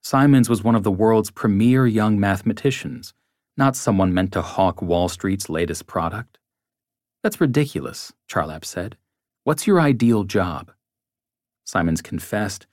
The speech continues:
that he'd prefer to chair a large math department, but he was too young and didn't know the right people.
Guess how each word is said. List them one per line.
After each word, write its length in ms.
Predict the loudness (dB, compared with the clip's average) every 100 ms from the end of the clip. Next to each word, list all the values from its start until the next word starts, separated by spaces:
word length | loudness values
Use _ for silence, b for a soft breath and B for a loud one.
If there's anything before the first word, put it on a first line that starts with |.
| _ -8
that 80 |
he'd 140 | -6 -4
prefer 320 | -4 0 0
to 100 | 0
chair 340 | -4 -2 0
a 80 | 0
large 380 | 2 2 2 0
math 300 | 0 0 -4
department, 540 | -4 -4 -4 -6 -10 _ _ _ _ -8
but 80 | -4
he 60 |
was 180 | -4 -4
too 200 | -2 0
young 440 | 0 0 -2 -2
and 140 | -2 0
didn't 260 | 2 2
know 140 | 2 2
the 100 | 2
right 240 | 0 0
people. 460 | -4 -6 -6 -12